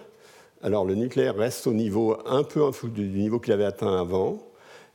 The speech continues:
Euh, le charbon disparaît pratiquement et, euh, les renouvelables sont, euh, ont une part moins importante.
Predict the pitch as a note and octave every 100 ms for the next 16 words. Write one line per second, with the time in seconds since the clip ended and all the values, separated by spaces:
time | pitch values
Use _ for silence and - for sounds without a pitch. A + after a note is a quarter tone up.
0 | - G#2+ A2+ G#2 G#2 G2 G2 F#2+ G2 -
1 | - - A#2+ A#2 A#2 C3+ - C3+ A#2 C#3
2 | B2+ A#2 C3 A2+ B2+ F#2+ - G#2+ A2+ A2
3 | D#3 A3 - - B2+ C3+ D#3+ F3 - A2+
4 | G2+ G2+ G2 G#2+ A#2 G#2 A2+ A2 A2+ C3+
5 | B2 G2+ - - A#2+ D3+ - - - _
6 | - F2+ G2 F#2+ F#2 G#1+ G#1 A#1 G#1+ G#1
7 | G1+ A1 G2 F#2+ G2+ C3+ A2 G#2+ G#2 G#2+
8 | F#2 - E2+ - -